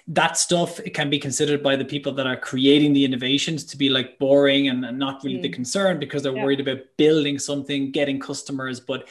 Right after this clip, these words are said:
Speaker 2: Yeah.
Speaker 1: there's a whole infrastructure around really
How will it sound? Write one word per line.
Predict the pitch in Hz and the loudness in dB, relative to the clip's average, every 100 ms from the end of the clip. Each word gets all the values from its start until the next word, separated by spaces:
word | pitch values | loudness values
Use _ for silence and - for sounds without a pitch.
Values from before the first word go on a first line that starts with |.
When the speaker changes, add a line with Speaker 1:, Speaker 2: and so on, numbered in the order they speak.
| - | -10
Speaker 2:
Yeah. | 196 165 | -8 -4
Speaker 1:
there's | 143 139 | -2 2
a | |
whole | 139 156 160 | 2 2 2
infrastructure | 160 160 143 - 143 135 135 127 131 | 0 -2 -4 -2 -4 -4 -8 -8 -10
around | 131 127 127 123 | -8 -6 -4 -4
really | 131 131 | -4 -4